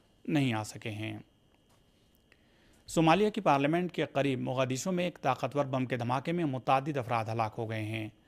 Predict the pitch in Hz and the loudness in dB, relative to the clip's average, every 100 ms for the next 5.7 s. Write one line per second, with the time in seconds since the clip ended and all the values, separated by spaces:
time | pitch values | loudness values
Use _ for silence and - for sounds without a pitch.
0 | _ _ - 143 135 135 135 139 147 131 | _ _ -6 0 4 4 0 -2 -4 -4
1 | 131 - 151 147 165 - 139 120 123 120 | -6 -2 -2 0 -4 -2 -4 -2 -4 -2
2 | 117 127 170 170 135 123 120 139 127 131 | -2 -2 0 -2 0 0 0 0 0 0
3 | 160 175 - - - 139 127 120 131 175 | 0 -4 -10 -20 -4 2 2 4 0 0
4 | 160 - 127 120 127 - 123 120 123 117 | -2 -2 -4 -4 -6 -4 -4 -2 -2 -2
5 | 110 123 139 165 170 165 | -4 -2 0 2 0 -2